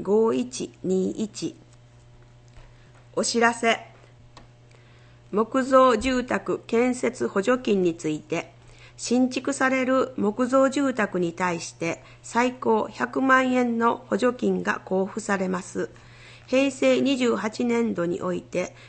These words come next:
三好産の木材を一定量以上使用して、自ら居住するための住宅を新築するもので、婚姻予定のもの、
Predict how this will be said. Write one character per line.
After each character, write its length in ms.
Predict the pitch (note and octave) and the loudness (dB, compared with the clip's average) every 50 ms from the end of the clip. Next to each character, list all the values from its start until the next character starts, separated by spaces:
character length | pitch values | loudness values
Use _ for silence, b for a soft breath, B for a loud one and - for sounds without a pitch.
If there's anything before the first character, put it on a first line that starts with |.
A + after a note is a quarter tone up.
| B B | B B
三 100 | - G#3+ | 0 2
好 120 | A#3+ B3+ C4 | 4 4 2
産 520 | B3+ - B3+ - - C4 A#3 A#3 A3+ A3 | 2 -2 -8 -8 -2 0 0 2 2 0
の 200 | A3 A3 - - B B B B B B - | 0 -2 -2 -4 B B B B B B 0
木 260 | A#3+ B3+ B3 C4 A#3+ | 0 0 0 -2 -2
材 360 | G#3 G#3+ G3 F3+ E3+ E3+ E3 | 2 2 2 2 2 0 0
を 200 | E3+ F#3 F3+ - - | 0 -2 -2 -4 -6
一 120 | - A3+ G#3+ - - - | -6 -6 -6 -10 -18 -4
定 280 | - C4 C4+ C4+ C4+ B3 | 0 2 2 2 2 0
量 240 | B3+ B3 B3 A#3+ A#3 | 2 2 2 2 2
以 120 | B3+ B3 | 0 -2
上 260 | A#3+ C4+ C4 A#3+ - - | 0 0 0 0 0 -2
使 220 | - - - G3 | -8 -8 -2 0
用 220 | G3+ G3 G3 G3+ | 2 2 2 0
し 140 | G3+ G3+ - | -2 -4 -10
て、 340 | - - G#3 A3 G#3+ - B B B B B B - | -6 -4 -2 -2 -2 -4 B B B B B B -4
自 260 | C4 D4 D4 - A#3+ - | -4 -4 -4 -6 -8 -4
ら 360 | - F#3+ F#3 F#3+ F#3+ F#3 - - - - | -4 -2 0 0 0 0 -2 -10 -20 -10
居 180 | - G#3 G#3 G3+ | -2 0 0 0
住 240 | G3 A#3 B3 B3+ | 0 0 0 0
す 140 | B3+ B3+ C4+ | -2 -2 -2
る 120 | C4 C4+ C4+ | -2 -2 -2
た 160 | C4+ C#4 C4 | 0 0 0
め 160 | B3 G#3+ F#3 | 0 0 0
の 260 | F3 F3+ F#3+ - - - - - - - - - - - - - - - - - - - - - b b b b b b b b b b b b b - | 0 -2 -2 -2 -6 -12 -20 -20 -20 -20 -20 -20 -20 -20 -20 -20 -20 -20 -20 -20 -20 -20 -20 -20 b b b b b b b b b b b b b -14
住 300 | F3+ G3 C4 C#4+ D4 C#4+ | -6 -2 0 0 0 0
宅 420 | D4 D4 C4+ C4+ C4+ - A#3+ B3 | 0 -2 -2 -2 -2 -2 0 2
を 120 | B3 - - | 2 2 0
新 340 | - - - A3+ A#3+ A#3+ A#3 | -4 -2 -2 0 0 -2 -2
築 260 | - - - B3+ B3+ | -6 -6 -4 -4 -6
す 160 | B3+ - C4 | -2 -2 -2
る 140 | A#3+ B3+ A#3+ | 0 0 0
も 120 | A#3+ A3+ | 0 0
の 180 | G#3 F#3 E3 D3+ | 0 0 -2 -2
で、 240 | C#3+ D#3 F#3 - B B B B B - | -6 -8 -8 -8 B B B B B -12
婚 280 | - - A#3+ B3 C4 C4+ | -2 2 4 4 4 4
姻 320 | C4+ C4+ C#4 C#4 C#4 C#4 | 2 2 2 2 2 2
予 140 | F#3+ G3 G3 | 2 2 0
定 340 | G3 - G#3 G#3 G#3 G#3 G#3+ | 0 0 0 2 2 2 2
の 120 | G#3+ G#3 | 0 0
も 120 | G#3+ A3 G#3+ | -2 0 0
の、 160 | G3+ - | -2 -2